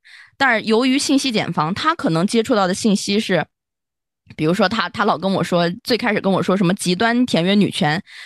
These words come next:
他觉得所谓的女权主义就是特权主义，就是这，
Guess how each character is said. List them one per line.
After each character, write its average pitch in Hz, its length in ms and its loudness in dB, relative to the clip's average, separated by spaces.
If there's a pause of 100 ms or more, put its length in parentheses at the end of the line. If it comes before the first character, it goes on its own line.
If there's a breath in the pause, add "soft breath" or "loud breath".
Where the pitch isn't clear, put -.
(120 loud breath)
他 233 160 -2
觉 202 120 -2
得 190 120 0
所 170 160 0
谓 220 100 2
的 214 80 2
女 185 180 4
权 190 240 2
主 - 160 -2
义 170 80 2
就 185 140 0
是 190 100 -4
特 247 280 0
权 165 260 0
主 - 140 -10
义， 147 160 -4
就 220 120 -2
是 214 80 2
这， 208 240 -2